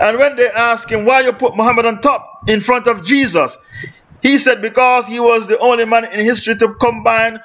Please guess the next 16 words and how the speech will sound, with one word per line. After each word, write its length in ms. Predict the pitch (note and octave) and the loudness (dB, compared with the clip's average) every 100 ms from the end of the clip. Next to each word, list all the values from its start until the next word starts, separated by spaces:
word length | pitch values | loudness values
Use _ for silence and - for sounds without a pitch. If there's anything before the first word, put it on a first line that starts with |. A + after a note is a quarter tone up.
| - - | -4 2
all 360 | A3+ A3+ A#3 - | 4 4 0 0
aspects 420 | G#3 G#3 - G#3 - | -4 -2 -4 -2 -2
of 180 | - | -4
life, 420 | G3+ G#3 G#3 G3+ - - _ _ - - - - - | 0 2 2 -2 -8 -20 _ _ -20 -20 -20 -20 -4
the 160 | E3+ G#3+ | -2 0
economic 680 | G#3+ - G#3+ G#3 A3 A3 - | 0 0 -2 0 0 -2 -2
aspect, 640 | G3 G3+ - G#3 G3+ - - | -4 -4 0 0 0 -8 -4
the 100 | G#3 | -2
political 680 | - A3 A3 A3+ A3 A3 G#3+ | 0 -2 0 -4 -2 -2 0
aspect, 580 | F#3 G3+ - G#3 G3 - _ _ _ _ _ - - _ - - - - - - _ - - - - - _ - D#3 | 0 -4 -2 -4 -4 -8 _ _ _ _ _ -20 -20 _ -14 -8 -6 -6 -10 -20 _ -20 -20 -20 -20 -20 _ -6 0
the 120 | A#3 | 0
military 640 | G#3+ C4+ C4 - B3 A3+ | 0 0 0 0 0 0
aspect, 720 | - G#3 - G#3+ G#3+ - - | -2 -4 -2 -2 -2 -4 -4
the 160 | F3 A3 | 0 2
religious 520 | A3 C4+ B3 A#3+ A3+ - | 2 0 0 -2 -2 -2
aspect, 580 | A3 - G#3+ G3 - | -4 -4 -8 -10 -12